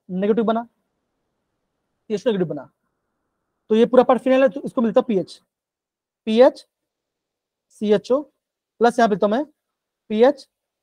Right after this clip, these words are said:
सीओ, सीएच two negative, S मिलता है, because आपको समझने में easy होगा। ये आपका ऐसा बने बच्चों, सी double bond ओएच, ये आपका एल्डिहाइड है,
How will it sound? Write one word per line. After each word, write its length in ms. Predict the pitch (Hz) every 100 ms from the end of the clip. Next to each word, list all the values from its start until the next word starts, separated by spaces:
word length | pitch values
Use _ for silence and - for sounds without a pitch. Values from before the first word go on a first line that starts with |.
| _
सीओ, 460 | - 240 220 208 294 _ _ _ _ _ _ _ _ _ _
सीएच 300 | 214 208 -
two 100 | 262
negative, 300 | 208 190 214
S 160 | 196 240
मिलता 260 | 208 151 147
है, 60 | - _ _ _ _ _ 175
because 260 | 196 214
आपको 300 | 226 233 302
समझने 340 | 269 240 214 226
में 80 | 196
easy 120 | 175
होगा। 260 | 151 135 _ _ _ _ _ _ _ _ _ _ _ _ _ _ _ -
ये 80 | 220
आपका 240 | 214 233
ऐसा 140 | 220
बने 160 | 240 240
बच्चों, 220 | 226 240
सी 280 | 226 240 240
double 240 | 185 208 208
bond 220 | 226 220
ओएच, 1300 | 220 302 _ _ _ _ _ _ _ - 240 240 - _ 202
ये 60 |
आपका 180 | 214 220
एल्डिहाइड 300 | 214 220 214
है, 100 | 214